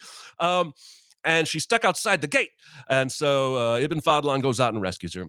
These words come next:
And the glowworm from the outset is pretty obviously a bunch of men with torches, but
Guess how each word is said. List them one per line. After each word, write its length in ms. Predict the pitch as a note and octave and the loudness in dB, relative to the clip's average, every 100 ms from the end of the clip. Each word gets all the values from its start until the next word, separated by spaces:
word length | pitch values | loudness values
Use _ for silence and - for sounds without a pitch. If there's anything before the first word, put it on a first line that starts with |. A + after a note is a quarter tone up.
| - | -2
And 240 | G#2+ A2 A2 | 0 0 -2
the 40 | |
glowworm 500 | C3+ G#3+ G#3 B2+ A2+ - | 0 2 2 0 -2 -2
from 160 | E3+ E3 | -2 0
the 120 | D3 | 2
outset 440 | C4+ A#3+ - F#2+ _ - | 2 0 -8 -10 _ -12
is 160 | E3+ - | -12 -2
pretty 300 | C#4 F4 C#4 | 0 0 0
obviously 760 | G3+ F#3 D#3 - C3+ B2 A#2 - | 0 2 -2 0 -4 -4 -6 -4
a 40 | |
bunch 240 | A#2 D3 C#3+ | 0 0 0
of 60 | |
men 200 | B2 A2+ | 0 -2
with 140 | G#2 - | -4 -2
torches, 440 | A#2+ G#2 F2 C#2+ | -2 -2 -8 -12
but 180 | - A2+ | -6 -6